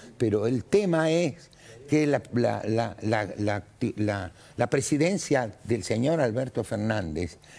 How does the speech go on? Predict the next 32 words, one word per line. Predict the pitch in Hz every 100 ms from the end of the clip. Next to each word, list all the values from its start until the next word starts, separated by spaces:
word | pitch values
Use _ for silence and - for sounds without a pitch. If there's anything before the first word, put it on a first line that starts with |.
| -
está | 127 110 -
ahí | 185 151 143
para | - 113
mejorar | 110 110 - 123 165 180
la | 135
situación, | - - 117 - 170 175 143 - - - - - -
eh, | 127 113 101 -
jurídica | - 147 147 156 127 107 120 120 - - -
de | 117
la | 113
vicepresidenta, | 113 113 131 107 120 127 139 165 123 98 87
y | 127 143
no | 175
solo | 175 190 208 165
no | 147 156 143
ha |
mejorado, | 127 127 - 117 120 95 92 - -
sino | - 135 127
que | 131
ha | 151
empeorado. | 165 143 127 120 156 147 95 82 - - - - - -
Y | 131
la | 139
verdad | 151 190 208 196 175 - -
es | 143
que | -
está | 131 -
en | 202
riesgo | 175 175 151 101 127 139 -
de | 120 139
ser | - 220
condenada. | - 208 196 220 233 151 104